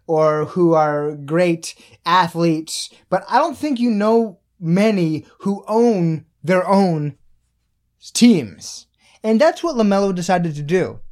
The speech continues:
It's a huge power move, but he was worried about his team. He saw they were having a lot of financial trouble. He knows he's about to be a huge superstar in the N B A.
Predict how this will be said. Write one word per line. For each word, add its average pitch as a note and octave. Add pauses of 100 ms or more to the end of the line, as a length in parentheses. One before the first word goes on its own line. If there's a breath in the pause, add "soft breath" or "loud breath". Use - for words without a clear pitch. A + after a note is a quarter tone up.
(240)
It's F#3+
a G#3+
huge D4+
power F#3+
move, D3 (340 soft breath)
but G3+ (120)
he C4
was C#4+
worried F#3+
about G3+
his G3+
team. F3+
He G3+
saw G3
they G#3
were G3
having F#3+
a F3
lot E3+
of E3+
financial E3+
trouble. F3 (140 loud breath)
He D4
knows C4
he's A3+
about F#3
to F3
be F#3
a F3+
huge F3 (420 soft breath)
superstar G#3+
in F3+
the G#3
N G3+
B G3
A. G#3